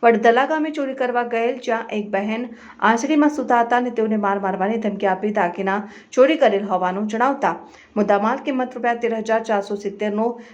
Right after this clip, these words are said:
બી એન એસ એસ બે હજાર તેવીસની કલમ એકસો છ મુજબ કબજે કરી પકડાયેલ. બંને આરોપીઓને બી એન એસ એસ બે હજાર તેવીસની કલમ પાંત્રીસ એક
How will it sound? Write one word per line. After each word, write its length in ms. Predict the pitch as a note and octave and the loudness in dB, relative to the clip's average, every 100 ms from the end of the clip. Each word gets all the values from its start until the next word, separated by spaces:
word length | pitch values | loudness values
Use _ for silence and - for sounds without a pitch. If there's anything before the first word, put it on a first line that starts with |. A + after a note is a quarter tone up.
| - G3 | -8 2
બી 140 | B3+ D#4+ | 4 4
એન 100 | D4 A#3 | 2 -2
એસ 180 | A3 G#3+ | -2 -2
એસ 160 | A#3+ A#3 | -2 0
બે 140 | G#3+ | 2
હજાર 160 | G#3+ G#3 G#3 | 2 0 2
તેવીસની 400 | G#3 A#3+ C4 B3+ | 0 -2 -6 -2
કલમ 260 | B3 B3 | -2 -2
એકસો 220 | A3+ A3+ G#3+ | -4 -6 -4
છ 180 | A3 G#3 | -4 -2
મુજબ 280 | G#3+ A#3 | 0 0
કબજે 360 | A#3 F#3 - G3+ | 0 -2 -2 0
કરી 200 | G#3 A3+ | 0 0
પકડાયેલ. 360 | A3 G#3+ G#3 B3 - - - - - G#3+ | -2 2 2 2 -6 -18 -20 -20 -2 4
બંને 180 | C4 E4 | 6 6
આરોપીઓને 460 | D4+ C#4+ C#4 C4+ C#4+ G#3+ | 4 2 2 2 0 -2
બી 180 | A#3 B3+ | 0 2
એન 100 | C4 | 2
એસ 140 | C4 C4 | -2 0
એસ 120 | B3+ - - - - - | -2 -2 -16 -20 -20 0
બે 80 | A3+ A3 | 6 6
હજાર 120 | A3+ A3+ | 6 4
તેવીસની 360 | C4+ D#4 E4 C#4 | 0 0 -4 0
કલમ 220 | C4 B3+ | 2 2
પાંત્રીસ 420 | B3+ A#3+ A#3 A#3+ | 2 2 2 2
એક 100 | A3+ | 2